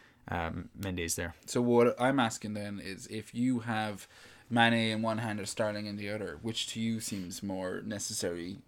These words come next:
Speaker 2: in the F P L right now?
Speaker 1: Mane seems more.
Speaker 2: Yeah.
Speaker 1: Yeah, so I'm thinking the same. I don't wanna come off Sterling. I think he's a season keeper.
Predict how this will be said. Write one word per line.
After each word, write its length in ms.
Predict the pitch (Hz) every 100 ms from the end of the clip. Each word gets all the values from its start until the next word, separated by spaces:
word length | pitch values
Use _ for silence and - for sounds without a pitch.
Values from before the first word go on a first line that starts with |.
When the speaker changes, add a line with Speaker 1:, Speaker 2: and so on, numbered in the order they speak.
| - _ -
Speaker 2:
in 120 | 110
the 120 | 98
F 120 | 92
P 100 | 101
L 100 | 98
right 160 | 143 -
now? 140 | 110 -
Speaker 1:
Mane 380 | 104 123 120 104
seems 320 | - 104 98
more. 280 | 101 104 98 107
Speaker 2:
Yeah. 180 | 113 107
Speaker 1:
Yeah, 200 | 113 104 - -
so 200 | - 104
I'm 140 | 123
thinking 320 | 135 123 107
the 80 | 101
same. 340 | - 113 101 -
I 120 | 101
don't 140 | 110
wanna 160 | 120 120
come 160 | 113 110
off 160 | 110
Sterling. 420 | - 120 123 139 -
I 100 | 101
think 120 | 107
he's 80 | 95
a 60 | 95
season 260 | 104 95
keeper. 260 | 117 117